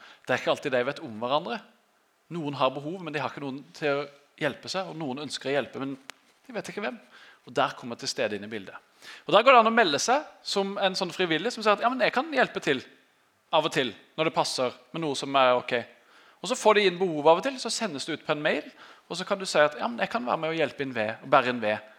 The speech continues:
for den eldre mannen som ikke klarer det selv." Og så videre, og så videre. Eller sånn som han som hadde snø på utsida. Så kan noen komme. Og så er det et praktisk team som hjelper folk i haven, og det har vært med på noen ganger. Det er kjempegøy. Og så er det rart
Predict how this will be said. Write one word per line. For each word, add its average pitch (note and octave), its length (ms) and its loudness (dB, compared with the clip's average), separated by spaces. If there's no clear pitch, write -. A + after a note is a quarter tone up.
for - 140 -8
den C#3 120 -4
eldre A#2+ 240 -8
mannen G#2 220 -6
som C3+ 140 -12
ikke B2 160 -14
klarer A2+ 280 -4
det A#2+ 80 -12
selv." G#2+ 260 -12
Og D#3 80 -8
så E3 140 -4
videre, A2 400 -6
og B2+ 100 -10
så B2+ 100 -6
videre. A2+ 300 -8
Eller F3+ 200 4
sånn F3 200 -2
som E3+ 260 -2
han D#3 160 2
som C#3+ 100 -8
hadde C#3+ 160 4
snø A2+ 320 -4
på D3+ 120 -4
utsida. G2+ 260 -6
Så - 120 -8
kan G#3 160 -2
noen D3 160 -6
komme. B2+ 320 -2
Og D3 60 -6
så G#3+ 80 8
er - 20 8
det C4 140 6
et - 80 -14
praktisk - 460 -4
team F3+ 220 -2
som F#3+ 240 -8
hjelper D#3 420 0
folk D#3 280 -2
i D#3+ 100 -4
haven, C3 420 6
og C#3+ 60 -4
det C#3 80 2
har C#3+ 80 2
vært D3 160 2
med C#3 80 -2
på D#3 100 -8
noen D3 100 -6
ganger. D#3 200 -4
Det - 60 -8
er - 80 -6
kjempegøy. F3+ 600 -6
Og D3+ 60 -6
så C4 80 4
er A#3 100 8
det A#3 100 2
rart F3 380 6